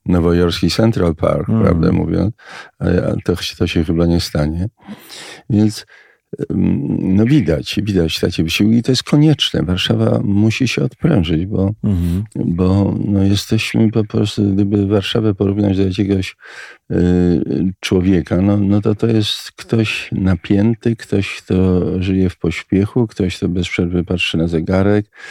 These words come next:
Speaker 1: mm, ktoś, kto ma napakowaną agendę dnia od deski do deski, mm, i, mm, goni czas.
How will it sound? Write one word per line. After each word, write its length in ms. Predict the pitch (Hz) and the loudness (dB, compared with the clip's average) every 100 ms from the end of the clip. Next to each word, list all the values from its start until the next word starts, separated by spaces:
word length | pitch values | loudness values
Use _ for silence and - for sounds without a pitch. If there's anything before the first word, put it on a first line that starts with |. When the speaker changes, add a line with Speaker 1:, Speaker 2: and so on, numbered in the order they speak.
| - - - - - - - | -16 -16 -14 -12 -12 -12 -4
Speaker 1:
mm, 280 | - 90 87 | 0 2 2
ktoś, 340 | - 98 90 | 0 -2 -2
kto 240 | - 92 | -4 0
ma 320 | 90 87 85 87 | 2 2 2 2
napakowaną 1300 | 87 87 87 92 85 90 85 87 87 85 87 85 | 2 0 0 -2 -2 -2 0 2 2 2 2 -2
agendę 560 | - 87 90 87 87 87 | -2 -2 0 2 2 0
dnia 400 | 82 85 87 87 85 85 - | 0 0 0 0 0 -2 -4
od 320 | 87 82 82 | -6 -6 -4
deski 360 | 90 87 - | -4 -4 -2
do 120 | 80 80 | 0 2
deski, 560 | 95 95 - - 101 - - - - - - - | 0 -2 -4 0 0 -2 -16 -18 -16 -16 -20 -8
mm, 540 | 92 90 87 - 82 | -2 0 0 -2 0
i, 520 | 90 92 90 90 87 92 _ _ _ - 160 | 2 4 4 2 2 -2 _ _ _ -14 -12
mm, 840 | - 76 78 85 85 85 82 85 90 | -6 -2 0 2 2 2 0 0 2
goni 300 | 110 107 92 | 2 2 2
czas. 480 | - 101 - - | -2 -6 -10 -12